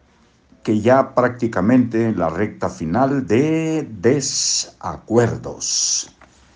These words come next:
Aquí va. Canonicemos a las putas. Santoral del sábado, Betty, Lola, Margot,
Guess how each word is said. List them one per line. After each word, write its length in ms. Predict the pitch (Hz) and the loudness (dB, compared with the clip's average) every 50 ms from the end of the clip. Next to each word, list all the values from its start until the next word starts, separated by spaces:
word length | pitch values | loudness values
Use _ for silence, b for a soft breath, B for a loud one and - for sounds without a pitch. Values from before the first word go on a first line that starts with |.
| b b b b b b _ _ _ _ _ _ _ _ _ | b b b b b b _ _ _ _ _ _ _ _ _
Aquí 200 | - 113 - 127 | -4 0 2 2
va. 140 | 117 110 - - - - _ _ _ _ _ _ - 139 - _ _ b b b b b b b b b b b b b _ _ _ _ _ _ _ _ | 0 0 -4 -8 -14 -20 _ _ _ _ _ _ -20 -20 -20 _ _ b b b b b b b b b b b b b _ _ _ _ _ _ _ _
Canonicemos 880 | - 127 120 127 135 143 147 139 127 131 160 180 196 180 180 180 170 - | 4 4 4 4 2 2 2 0 0 2 2 4 4 4 2 0 0 0
a 60 | 170 160 | 0 0
las 180 | 156 151 - | 0 -2 -2
putas. 920 | - - - 85 87 - - - 82 82 - - - - - - - - - _ _ _ _ _ _ | -6 -4 -4 -4 -4 -4 -4 -4 -4 -2 -4 -6 -6 -6 -6 -8 -10 -12 -16 _ _ _ _ _ _
Santoral 680 | - - - 110 98 92 90 98 87 80 78 78 78 73 | -10 -2 0 0 0 2 0 0 2 2 2 0 0 -2
del 180 | 98 101 110 | -2 -2 -2
sábado, 640 | 110 - 147 147 147 147 156 160 160 185 196 196 190 | -4 -2 0 0 2 2 2 2 4 4 4 4 4
Betty, 760 | 151 127 95 98 95 92 90 92 - 117 113 117 127 139 139 | 2 0 0 2 2 2 0 -2 -4 -2 0 0 0 0 0
Lola, 720 | 139 131 85 80 82 85 80 82 82 87 92 101 113 127 | -2 0 0 2 2 2 2 0 0 0 0 0 0 -2
Margot, 840 | 131 - 80 73 71 73 69 78 90 104 120 131 139 143 139 - - | -2 -2 -2 -2 -4 -4 -2 0 2 4 4 4 2 0 -2 -6 -10